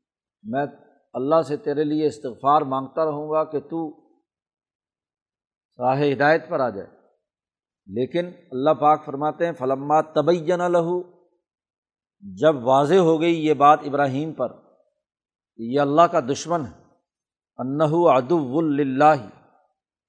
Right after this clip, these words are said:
کہ باپ اللہ کا دشمن ہے، تو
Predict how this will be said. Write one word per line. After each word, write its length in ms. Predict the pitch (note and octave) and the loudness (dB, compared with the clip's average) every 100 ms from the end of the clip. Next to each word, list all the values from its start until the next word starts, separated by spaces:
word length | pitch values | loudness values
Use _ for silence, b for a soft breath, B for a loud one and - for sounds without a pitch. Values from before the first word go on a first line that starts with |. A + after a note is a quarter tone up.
| - | -14
کہ 80 | A2+ F#2 | -12 -2
باپ 320 | B2+ D3 D#3+ - | 4 6 4 2
اللہ 220 | C#3+ D3 | -4 0
کا 200 | D#3+ E3 | 0 0
دشمن 460 | C#3 A2+ B2 D#3+ D#3+ | -4 -6 -8 -8 -8
ہے، 100 | G2 - _ _ _ _ _ _ _ | -8 -18 _ _ _ _ _ _ _
تو 60 | - | -16